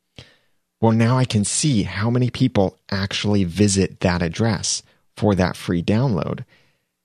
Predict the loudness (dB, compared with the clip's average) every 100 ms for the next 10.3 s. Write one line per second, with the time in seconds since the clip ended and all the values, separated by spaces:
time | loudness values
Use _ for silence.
0 | _ _ _ _ 2 4 6 4 4 4
1 | 4 4 4 4 0 -2 2 2 2 _
2 | _ _ -4 2 2 2 -4 0 0 2
3 | 2 2 -2 -2 0 2 2 0 2 2
4 | 0 -2 -4 0 0 2 0 0 0 0
5 | 0 0 0 0 -4 -14 _ _ _ _
6 | _ _ _ _ 2 4 4 4 0 2
7 | 0 2 0 2 0 -2 0 2 4 2
8 | -2 _ -4 -2 2 2 2 2 0 2
9 | 2 2 -2 -14 _ _ _ _ _ 0
10 | 2 2 -4